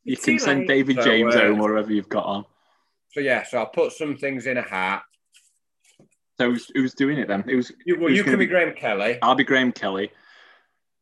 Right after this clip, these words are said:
Speaker 1: I, I need to find out when the ties are gonna be played so I can say his famous line afterwards. G-, Graham Kelly hadn't done it for about ten years, has he, or more?
Speaker 3: I can tell you, it's the twentieth, uh, the week, uh,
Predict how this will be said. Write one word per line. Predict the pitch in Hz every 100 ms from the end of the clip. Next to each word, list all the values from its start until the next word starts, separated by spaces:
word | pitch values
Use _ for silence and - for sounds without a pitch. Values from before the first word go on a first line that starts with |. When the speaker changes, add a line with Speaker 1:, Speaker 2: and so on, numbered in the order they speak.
| _ _ _ -
Speaker 1:
I, | 131
I | 131
need | 135 131
to |
find | 139 120
out | 113
when | 110
the |
ties | 110 120 139
are | 151
gonna | 123
be | 110
played | - 110 101 -
so | 110
I |
can | - 110
say | -
his | 107
famous | - 110 104 -
line | 107 123 110
afterwards. | 110 - 104 95 - - _ _ _ _ _ 143
G-, | 143
Graham | 175 208 233
Kelly | - 190 185
hadn't | 104
done | 127 143
it | 113
for | -
about | 101 104 98 - _
ten | - 135 107
years, | 110 156 -
has | 131
he, | 131 101
or | 95
more? | 101 95 87 - _
Speaker 3:
I | -
can | - - 160
tell | 151
you, | 123
it's | 127 - 127 -
the | - 123
twentieth, | - 160 156 143 160 151 -
uh, | 143 - - - -
the | 131
week, | 147 175 - _ _ _ 147
uh, | 143 143 135